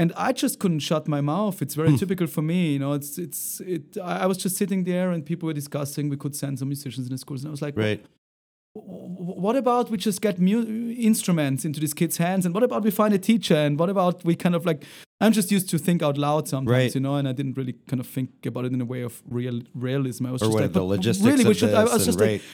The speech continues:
Speaker 1: "What we really should do is get these kids to play instruments, right? That's really what we need to do. It's not kind of, like,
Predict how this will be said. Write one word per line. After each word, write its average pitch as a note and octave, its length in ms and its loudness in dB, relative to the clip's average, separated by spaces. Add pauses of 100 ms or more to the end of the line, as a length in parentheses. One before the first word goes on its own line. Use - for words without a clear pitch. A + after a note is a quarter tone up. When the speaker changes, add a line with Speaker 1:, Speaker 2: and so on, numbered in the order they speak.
Speaker 1:
"What G#3+ 100 4
we B3 80 0
really C#4+ 220 4
should F#3+ 220 -4
do A#3 140 0
is G#3+ 120 0
get G#3+ 340 -6
these A3 160 2
kids - 240 -2
to - 100 -6
play G#3+ 220 2
instruments, D#3 500 -2
right? E3+ 160 2
That's A#3 240 0
really D3+ 180 2
what C#3 140 -2
we C3+ 80 -2
need C3 160 -2
to C3+ 80 -8
do. B2 220 -6
It's A#2+ 220 -8
not F3+ 280 -6
kind E3+ 140 -2
of, D3 80 -8
like, D3+ 180 -6